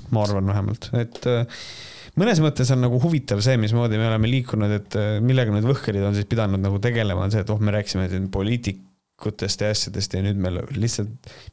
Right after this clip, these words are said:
juba mitmendat korda järjest istume sellest, et räägime, kui fucking lollid on inimesed. <laughs> See on lihtsalt nagu, lihtsalt see kuradi terve see meeleavalduste asi on lihtsalt nii jabur minu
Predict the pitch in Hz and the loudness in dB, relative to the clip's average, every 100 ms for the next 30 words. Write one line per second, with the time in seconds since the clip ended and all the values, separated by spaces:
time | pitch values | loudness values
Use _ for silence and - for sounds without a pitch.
0 | - 107 107 117 143 120 104 101 123 117 | -4 0 2 2 2 0 -2 -2 0 2
1 | 113 101 117 - 98 107 107 101 - 104 | 0 0 -2 -2 0 0 0 -2 -2 0
2 | 110 101 98 - _ - - - 120 151 | 0 0 -2 -8 _ -20 -10 -6 -2 -2
3 | 139 107 101 110 127 139 107 87 95 101 | -2 -2 0 2 2 2 0 0 0 0
4 | 101 87 80 73 - - 147 143 143 139 | 0 -2 -4 -6 -6 2 2 2 0 0
5 | 156 131 143 127 131 156 143 123 113 127 | -2 -2 -2 -2 -2 -2 -4 -4 -2 0
6 | 135 107 107 - - - - 147 143 113 | 0 0 -4 -6 -14 -20 -2 2 2 2
7 | 107 110 135 131 110 107 110 127 110 107 | 2 2 4 4 4 2 2 2 0 0
8 | - 113 110 - 127 131 147 160 120 135 | -2 0 0 0 0 0 0 2 2 0
9 | 123 104 - 110 | 0 -2 -2 -2